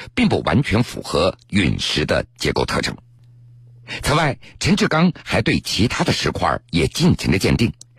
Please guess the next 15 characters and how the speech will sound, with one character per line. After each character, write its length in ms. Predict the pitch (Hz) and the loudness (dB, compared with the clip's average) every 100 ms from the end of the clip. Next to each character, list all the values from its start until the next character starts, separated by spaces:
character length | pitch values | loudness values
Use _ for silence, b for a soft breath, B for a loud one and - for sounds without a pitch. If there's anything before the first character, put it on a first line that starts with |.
| B - | B -4
几 120 | 151 | -2
乎 300 | 170 139 131 B | 2 2 2 B
这 140 | 214 | 0
些 260 | - - 139 | 0 0 0
都 160 | 175 185 | 0 0
不 160 | - | 0
具 160 | - 107 | 0 2
备 200 | 90 - - | 2 -2 -4
陨 320 | - 87 53 | 0 2 2
石 240 | - - 76 | 0 -2 0
的 140 | 78 | 0
结 120 | - 67 | 0 -2
构 120 | 65 | -2
特 160 | - | -2
征， 160 | 64 | -4